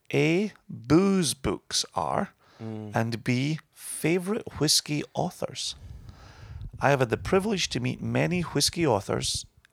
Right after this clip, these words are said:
Speaker 1: and often <laughs> feel like Jason did when he met Dave Broom when in these people's company.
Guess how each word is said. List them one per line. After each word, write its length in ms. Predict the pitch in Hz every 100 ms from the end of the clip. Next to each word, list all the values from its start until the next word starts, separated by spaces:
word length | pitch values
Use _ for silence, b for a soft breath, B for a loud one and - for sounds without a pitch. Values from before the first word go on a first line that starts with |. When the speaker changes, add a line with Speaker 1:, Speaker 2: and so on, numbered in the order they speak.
| -
Speaker 1:
and 120 | 123 -
often 320 | 180 - 190
<laughs> 140 | -
feel 200 | 147 139
like 240 | 139 127 135
Jason 460 | - 277 - 117 104
did 280 | 87 95 - B B B
when 120 | 123
he 100 | 123
met 380 | 120 107 - -
Dave 320 | - 165 160 -
Broom 440 | 220 220 107 95 107 B B B B B B
when 140 | 110
in 160 | 110 107
these 220 | 147 185
people's 380 | - 170 165 151
company. 420 | - 73 - -